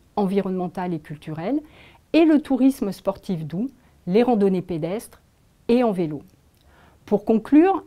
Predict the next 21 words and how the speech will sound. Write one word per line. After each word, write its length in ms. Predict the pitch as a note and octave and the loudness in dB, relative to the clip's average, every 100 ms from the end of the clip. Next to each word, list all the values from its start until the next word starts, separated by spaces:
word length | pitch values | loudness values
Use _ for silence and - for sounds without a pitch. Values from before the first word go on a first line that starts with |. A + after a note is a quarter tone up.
| - | -2
il 160 | A#3+ A#3+ | 0 0
est 120 | A#3+ | 0
intéressant 580 | A#3 A#3+ A3+ A3+ D4 D4+ | 0 2 0 0 0 2
de 120 | A3+ | 2
noter 360 | G#3 G#3 C#4+ | -2 -2 -4
qu'aujourd'hui, 580 | C#4 A3 G3 G#3 G#3+ C#4+ | -4 -6 -4 -4 0 0
ces 200 | C#4+ F3+ | 0 -4
deux 280 | D#3 D#3 D4+ | -6 -2 -2
stratégies 560 | D4+ - A3+ G#3 F3+ A3 | -2 -4 -4 -4 -4 -4
d'adaptation, 800 | G3 E3+ - F#3 - C4+ D#4+ D#4+ _ _ _ | -4 -6 -10 -14 -8 -4 -4 -6 _ _ _
production 560 | - A#3 A3 G#3+ A#3 A3 | 2 2 2 -4 -4 -2
de 60 | |
neige 320 | G#3+ A3 G#3 - - | -2 -2 -4 -10 -4
et 100 | B3+ | -2
diversification, 1120 | G#3+ F#3+ F#3 - F#3 - - F#3+ - B3+ D#4 - _ - _ | 0 -2 -4 -6 -14 -12 -8 -8 -6 -4 -6 -8 _ -20 _
se 180 | - - | -6 2
déploient 520 | D#4 C#4+ - C4+ B3 | 4 4 2 2 2
dans 120 | G3+ | 0
les 120 | F3+ E3+ | -2 -2
mêmes 260 | F#3 D4 | 2 2
stations, 560 | D4+ B3+ G#3+ - F#3+ | 2 -2 -6 -8 -10